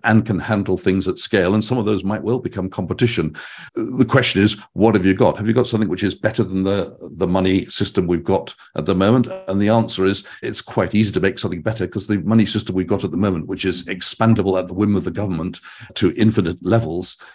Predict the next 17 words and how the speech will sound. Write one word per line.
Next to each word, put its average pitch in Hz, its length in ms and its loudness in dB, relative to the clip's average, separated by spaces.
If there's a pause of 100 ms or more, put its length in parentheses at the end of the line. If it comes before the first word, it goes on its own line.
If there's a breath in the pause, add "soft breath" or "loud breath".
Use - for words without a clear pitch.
is, 98 600 4
is 95 160 0
not 107 200 2
a 95 40 -2
very 95 220 2
good 90 200 -2
system, 92 500 -2
as, 95 320 -2
at 90 100 -10
least 110 240 0
not 90 140 -4
when 95 100 -2
it - 140 -6
comes 95 260 0
to 95 140 -2
saving 95 420 2
money. 95 300 0